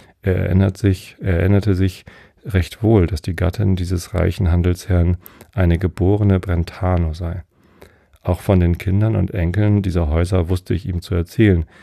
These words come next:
wie sie herangewachsen, versorgt, verheiratet worden und sich in Enkeln vermehrt hätten. Als ich ihm nun die genaueste Auskunft fast über alles gegeben, um was er mich gefra-, befragt,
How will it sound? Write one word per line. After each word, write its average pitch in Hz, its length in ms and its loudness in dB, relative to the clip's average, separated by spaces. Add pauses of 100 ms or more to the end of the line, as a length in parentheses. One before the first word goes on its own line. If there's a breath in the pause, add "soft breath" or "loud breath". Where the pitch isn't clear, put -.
(280 loud breath)
wie 95 180 -2
sie 82 120 0
herangewachsen, 90 720 2
versorgt, 85 500 -2
verheiratet 90 680 0
worden 87 320 2
und 98 180 -2
sich - 260 -6 (360 loud breath)
in 98 180 4
Enkeln 90 520 0
vermehrt 78 720 -4
hätten. - 300 -14 (1080 loud breath)
Als 90 220 -2
ich 90 160 0
ihm 85 240 4
nun 82 360 4
die 98 120 -4
genaueste 82 600 0
Auskunft 90 540 -2
fast - 300 -4
über 98 160 -4
alles 92 280 -2
gegeben, 90 500 -2 (420 loud breath)
um 87 160 2
was 92 160 2
er 92 160 0
mich 85 240 0
gefra-, 85 480 -6
befragt, - 580 -4